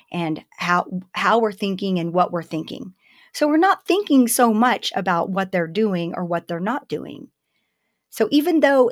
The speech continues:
they're doing the exact same things, whether you are drinking or not drinking, you are now well aware of what they are doing when you're not drinking. And that is why it's so much harder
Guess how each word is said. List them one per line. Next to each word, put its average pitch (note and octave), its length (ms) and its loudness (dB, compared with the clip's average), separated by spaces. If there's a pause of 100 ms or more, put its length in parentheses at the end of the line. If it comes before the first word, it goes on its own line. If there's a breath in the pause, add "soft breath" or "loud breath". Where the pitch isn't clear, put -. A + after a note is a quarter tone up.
they're A3 280 0
doing A#3+ 460 0
the G#3 100 -4
exact F#3 600 -4
same G#3+ 420 -2
things, A3 580 -2 (380)
whether G#3 360 0
you G3+ 260 -4
are E3+ 140 -4
drinking G#3+ 640 -4
or F3+ 140 -4
not G3 380 -2
drinking, D#3+ 560 -8 (440)
you G#3+ 240 0
are E3+ 160 -4
now E3 340 -2
well G3+ 580 2
aware E3+ 600 -2 (480)
of F3 300 -4
what F3+ 280 -2 (220)
they D#3 340 -2
are E3 200 -10
doing G3+ 420 0 (720)
when E3+ 160 0
you're E3 120 -2
not E3+ 180 -2
drinking. D#3+ 380 -6 (220 loud breath)
And F#3 200 0
that C4+ 360 2
is A3+ 140 0
why F3+ 280 -2
it's F3+ 180 -8
so G3+ 400 2
much A3+ 220 -2
harder E3 500 -2